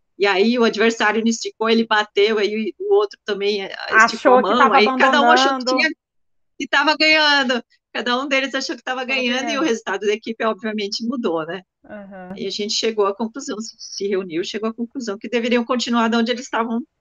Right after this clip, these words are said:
Speaker 1: estavam indo, né? Da onde
Speaker 2: Nossa,
Speaker 1: pararam
Speaker 2: que
Speaker 1: a partida e
Speaker 2: difícil.
Speaker 1: continuou.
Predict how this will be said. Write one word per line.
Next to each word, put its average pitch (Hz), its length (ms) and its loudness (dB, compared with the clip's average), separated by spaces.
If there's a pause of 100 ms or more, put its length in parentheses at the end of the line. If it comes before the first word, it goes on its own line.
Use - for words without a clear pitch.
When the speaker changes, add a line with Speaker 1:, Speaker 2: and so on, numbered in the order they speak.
(280)
Speaker 1:
estavam 226 420 -4
indo, 240 340 0
né? 175 300 -4
Da 165 200 -4
onde 180 220 -4
Speaker 2:
Nossa, 226 460 6
Speaker 1:
pararam 202 140 2
Speaker 2:
que - 0 -
Speaker 1:
a - 40 -4
partida 240 380 -4
e 269 40 -4
Speaker 2:
difícil. - 0 -
Speaker 1:
continuou. 320 580 -2